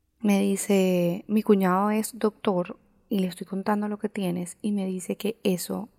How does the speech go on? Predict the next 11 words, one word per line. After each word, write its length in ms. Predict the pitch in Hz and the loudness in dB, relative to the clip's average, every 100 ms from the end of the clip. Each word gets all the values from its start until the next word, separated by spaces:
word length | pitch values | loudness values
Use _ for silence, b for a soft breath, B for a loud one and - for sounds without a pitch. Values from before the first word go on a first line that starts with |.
| - | -2
no 180 | 202 | 0
es 100 | 170 | 0
normal, 420 | 170 185 269 208 - _ | -2 0 2 0 -4 _
que 100 | - | -4
tú 100 | - | -2
tengas 280 | 190 196 196 | -4 -6 -6
fiebre 260 | - 190 185 | -4 -2 -2
después 260 | 185 190 | -4 -6
de 60 | 180 | -4
una 100 | 170 | -6
colonoscopia". 720 | 175 185 165 - - 180 175 | -4 -6 -6 -4 -4 -4 -12